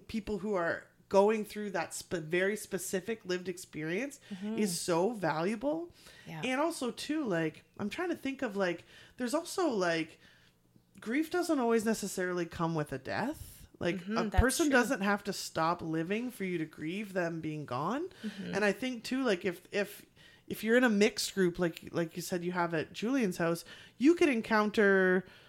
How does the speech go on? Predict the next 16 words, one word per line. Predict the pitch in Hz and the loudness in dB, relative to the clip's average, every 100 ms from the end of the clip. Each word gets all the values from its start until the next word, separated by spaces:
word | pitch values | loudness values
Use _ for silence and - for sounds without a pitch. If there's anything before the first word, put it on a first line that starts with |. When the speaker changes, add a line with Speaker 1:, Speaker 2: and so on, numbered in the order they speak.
| - - | -10 2
Speaker 1:
um, | 185 180 175 175 170 - | 6 6 4 2 -2 -4
if | 175 | 0
you're | 240 247 | 2 2
feeling | 247 233 226 208 | 4 6 6 6
a | |
loss | 175 175 185 - | 4 4 2 2
of, | 180 170 170 - - | 2 2 -4 -12 -6
you | 202 | -4
know, | 180 160 175 196 - - - - | 0 0 0 -4 -10 -20 -16 -2
uh, | 170 165 156 151 - | 2 4 6 4 2
a | 170 | 0
loved | 180 208 202 | 4 4 6
one | 208 196 | 8 8
because | 190 180 190 185 165 | 6 4 6 6 6
you've | 180 165 | 0 0
been | 185 180 185 180 180 180 | 0 2 2 0 0 -2